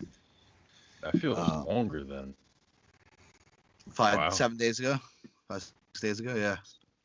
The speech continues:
Speaker 1: Six, yeah.
Speaker 2: 'Cause that was, what,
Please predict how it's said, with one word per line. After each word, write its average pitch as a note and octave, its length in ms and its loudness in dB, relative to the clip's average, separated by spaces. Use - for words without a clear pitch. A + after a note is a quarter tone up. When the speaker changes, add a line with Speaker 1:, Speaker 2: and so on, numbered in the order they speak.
Speaker 1:
Six, - 380 -8
yeah. C#2+ 160 -10
Speaker 2:
'Cause A2+ 160 -2
that G#2 160 6
was, A2 160 4
what, A#2 260 4